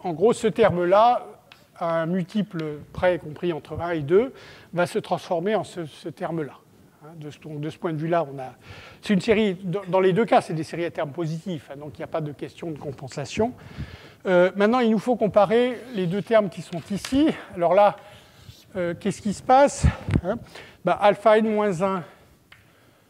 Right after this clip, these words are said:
c'est un sur A n plus un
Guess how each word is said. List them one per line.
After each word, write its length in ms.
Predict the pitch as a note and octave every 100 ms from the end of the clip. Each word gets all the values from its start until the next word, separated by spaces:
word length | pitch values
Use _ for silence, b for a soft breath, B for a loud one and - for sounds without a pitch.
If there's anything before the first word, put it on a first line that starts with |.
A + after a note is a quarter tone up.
| b _ _ b b b b b b b b b b b b _
c'est 280 | - E3+ F3
un 220 | G#3 G#3+
sur 400 | F#3 - G3 F3 - B B B _
A 120 | E3
n 140 | E3 D#3
plus 320 | F3+ E3 E3+
un 180 | F3